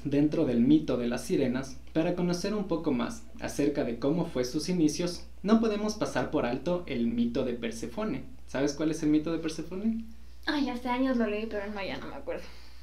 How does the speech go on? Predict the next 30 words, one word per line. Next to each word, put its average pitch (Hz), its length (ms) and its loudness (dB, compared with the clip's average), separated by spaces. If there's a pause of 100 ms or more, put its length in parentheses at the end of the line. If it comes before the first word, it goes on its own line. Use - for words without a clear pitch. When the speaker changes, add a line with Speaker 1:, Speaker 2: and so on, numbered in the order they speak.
(760)
Speaker 2:
Hubo 247 160 -2
una 233 240 4
época 247 220 -4
que 240 60 -8
estaba 233 260 -4
muy 220 140 -6
clavada 208 420 -4
en 185 100 -10
todo 180 240 -8
eso 220 220 -10
de - 120 -8
la - 140 -8
mitología 240 960 -2
y 226 80 -2
todos 226 420 -10
los 190 260 -8
dioses, 233 580 -2 (220)
pero 151 140 -10
ya 135 160 -6
ahorita - 260 -10
no - 100 -12
me - 60 -12
acuerdo. - 220 -12 (380)
Speaker 1:
<laughs> - 380 -8
Speaker 2:
Solo 294 240 2
lo 240 120 2
básico. - 300 -8 (160)
<laughs> 339 680 6 (240)
Speaker 1:
Pues 139 180 4
bien, 123 380 8